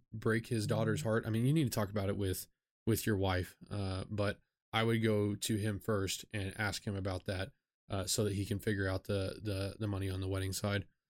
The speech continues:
Speaker 1: um, and, and set an appropriate budget. I, I would make the priority the house, uh, see if, see if he'll help out on a down payment on a house. 'Cause if he's gonna spend ten,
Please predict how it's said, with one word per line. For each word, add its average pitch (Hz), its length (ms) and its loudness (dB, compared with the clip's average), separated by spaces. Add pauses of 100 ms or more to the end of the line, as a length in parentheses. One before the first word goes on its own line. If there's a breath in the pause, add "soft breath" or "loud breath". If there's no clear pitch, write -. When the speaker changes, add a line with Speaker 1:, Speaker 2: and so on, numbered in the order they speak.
(340)
Speaker 1:
um, 90 440 -2 (220)
and, 104 200 0
and 104 180 -2
set 107 200 2
an 95 100 -2
appropriate 98 500 -2
budget. 98 400 -2
I, 107 180 2 (120)
I 110 140 2
would 110 120 2
make 107 180 0
the 104 60 -4
priority 98 460 -2
the 98 80 -2
house, 98 320 -2 (500)
uh, 95 260 0
see 104 260 2
if, - 200 -6
see - 160 0
if 104 80 0
he'll 104 120 0
help 95 220 -2
out 101 140 0
on 98 100 -2
a 92 40 -4
down 98 240 -4
payment 98 260 -4
on 95 100 -4
a 98 60 -4
house. 98 320 -4
'Cause 101 160 -4
if 95 100 -4
he's 113 120 2
gonna 107 160 0
spend 101 300 -2
ten, 101 400 -2